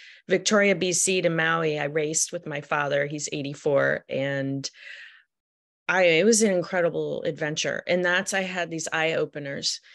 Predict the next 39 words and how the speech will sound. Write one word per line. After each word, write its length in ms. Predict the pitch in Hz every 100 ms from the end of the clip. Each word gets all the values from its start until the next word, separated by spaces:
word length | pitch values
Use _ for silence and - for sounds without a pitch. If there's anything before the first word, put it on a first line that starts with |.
| -
So 180 | - 220
look 260 | 214 254
for 140 | - 269
the 140 | 220
adventure 420 | 196 165 151 - 156
in 100 | 139
your 140 | 135
life. 320 | 139 - -
Do, 140 | - 226
shake 460 | - - 240 247
it 100 | 285
up. 400 | 185 165 165 -
Do 160 | - 214
something 400 | - 262 269 262
different 500 | 185 165 214 175 - _ _
each 260 | 185 175 -
day. 500 | - 170 170 175 175 - - - -
Just, 220 | 269 262
it 80 | -
can 160 | 240
be 80 | 208
little 260 | 196 196 196
things 320 | 202 190 196
or 60 |
big 200 | 170 165
things. 440 | - 175 185 208 - -
Um, 480 | 165 151 151 147 - _ -
and 340 | 165 160 160
you 140 | - 190
can 160 | 190
have 160 | 190 185
those 160 | 180
transformations. 1040 | - 185 170 - 156 151 156 - - - - _
It's 100 | -
like 140 | 214 214
when 80 | 202
you 40 |
surprise 560 | - 185 - 160 156 -
yourself, 600 | 156 - - - -